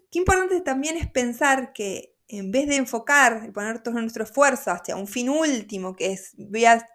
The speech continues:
ser feliz cuando logre esta vida exitosa, es pensar qué son las cosas que me hacen sentir exitosa para mantenerlas en el día a día, trabajarlas en el día a día. Si quizás es, por ejemplo,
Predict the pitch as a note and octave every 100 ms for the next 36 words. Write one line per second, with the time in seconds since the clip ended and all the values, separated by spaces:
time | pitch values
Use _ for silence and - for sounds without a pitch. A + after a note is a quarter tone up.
0 | _ A#3+ A3+ - A3 A#3 D4 D4+ - -
1 | - - _ A#3 A3+ A3+ A3+ B3+ C4 C4
2 | - A3 B3 B3 A#3 - - C#4+ C4 -
3 | A#3 A#3 A3+ _ _ - A#4 - F#4+ F#4+
4 | G4 G4 - _ _ _ _ _ _ _
5 | _ - - - F#4 E4 - F4 F4+ C#4+
6 | A#3+ D4+ D4+ B3 G#3 D4 D#4 - G#3 F#3+
7 | G3 F#3+ F3+ C4+ _ _ _ _ _ _
8 | _ _ _ _ _ _ _ _ _ _
9 | - C#4+ D4+ D#4+ D4+ E4+ A4 C#5 D4+ B3+
10 | B3 D#4 C#4+ D#4+ D4+ B3+ A3+ G#3+ A3 D#4+
11 | E4 - G#3+ G#3+ B3+ A#3 C#4 C#4 A3 G3+
12 | G3+ G3 C4 C4 C4+ C4 C#4 A#3+ C4 C4
13 | B3+ A3 F#3+